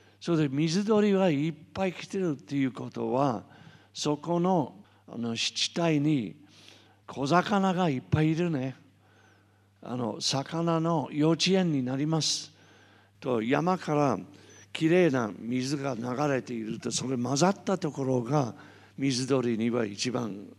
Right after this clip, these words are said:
居心地がいいです。シギとかそういうものね。で、もう一つね、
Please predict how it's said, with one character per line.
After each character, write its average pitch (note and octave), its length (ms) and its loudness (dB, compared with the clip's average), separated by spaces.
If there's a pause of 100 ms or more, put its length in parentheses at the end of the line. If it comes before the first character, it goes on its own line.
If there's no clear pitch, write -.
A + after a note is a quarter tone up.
(120)
居 D3+ 140 -10
心 C3+ 320 -4
地 A#2 180 -2
が A2 60 -4
い A#2+ 140 -2
い - 20 -2
で G#2 140 -8
す。 - 380 -2
シ - 220 2
ギ A#2+ 180 -2
と A#2 120 -8
か A#2 160 -10
そ A2 140 -8
う A2 60 -6
い A2 60 -2
う G2+ 40 -4
も G#2 100 -4
の G2+ 120 -6
ね。 C3 220 -4 (580)
で、 - 80 -10
も D3 220 0
う B3+ 40 2
一 A#3+ 260 -2
つ C3 180 0
ね、 A#2+ 280 -2